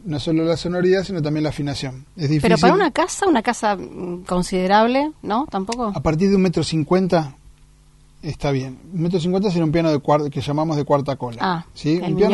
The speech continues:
Speaker 2: miñón es
Speaker 1: minión tiene
Speaker 2: menos.
Speaker 1: un metro treinta y pico.
Speaker 2: Mm, ah,
Speaker 1: Metro treinta,
Speaker 2: mira.
Speaker 1: ¿sí? Ya eso es muy cortito.
Speaker 2: Ah, mira.
Speaker 1: No lo recomiendo. Pero bueno, un me-, de un metro cincuenta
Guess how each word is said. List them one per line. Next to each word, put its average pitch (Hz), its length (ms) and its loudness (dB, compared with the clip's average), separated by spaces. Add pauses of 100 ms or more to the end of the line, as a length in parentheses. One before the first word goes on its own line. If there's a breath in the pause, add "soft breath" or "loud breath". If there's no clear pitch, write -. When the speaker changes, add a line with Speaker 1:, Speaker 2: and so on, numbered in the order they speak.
Speaker 2:
miñón 190 40 6
es 185 60 6
Speaker 1:
minión 190 160 4
tiene 202 120 2
Speaker 2:
menos. 180 140 4
Speaker 1:
un 175 40 2
metro 160 260 0
treinta 147 300 -2
y 139 100 2
pico. 135 380 -6
Speaker 2:
Mm, 208 60 -10
ah, 196 300 -6 (120)
Speaker 1:
Metro 202 240 -2
treinta, 165 500 2
Speaker 2:
mira. 127 40 -6
Speaker 1:
¿sí? 185 240 -2 (1080 soft breath)
Ya 170 240 2
eso 170 160 -2
es 151 60 0
muy 143 140 0
cortito. 127 360 -12 (180)
Speaker 2:
Ah, 269 140 0
mira. 262 180 -2
Speaker 1:
No 147 60 -2
lo 139 180 -4
recomiendo. 127 500 -10 (120)
Pero 151 160 -4
bueno, 147 160 -2
un 170 160 -4
me-, 185 180 0
de 180 100 2
un 185 60 0
metro 190 240 2
cincuenta 208 760 0